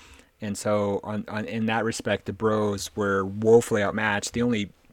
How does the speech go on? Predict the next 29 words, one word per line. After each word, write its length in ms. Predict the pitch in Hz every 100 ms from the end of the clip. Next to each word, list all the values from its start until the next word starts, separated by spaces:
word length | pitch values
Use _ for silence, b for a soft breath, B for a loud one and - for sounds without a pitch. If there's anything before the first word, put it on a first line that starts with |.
| _ -
advantage 440 | 98 117 117 92
the 80 | 87
bros 260 | 113 117 127
had 220 | 107 101
is 80 | 95
there 100 | 101
were 80 | 92
so 220 | - 95
many 340 | 92 110 135
of 160 | 101 92
them, 200 | 95 98
which 260 | 98 - -
is 260 | 101 98 -
obviously 400 | 104 101 - 95
a 80 |
problem 480 | 85 98 101 98 95
for 340 | - 92 92 92 B B B B
s-, 160 | - -
even 280 | 110 107 101
with 160 | 95 95
a 40 |
distance 460 | 92 110 - 98 -
weapon 320 | 95 98 98
like 260 | 92 92
the, 220 | - 87 87
the 120 | 92
bow 280 | 95 98 92
and 80 |
arrow. 440 | 92 110 113 92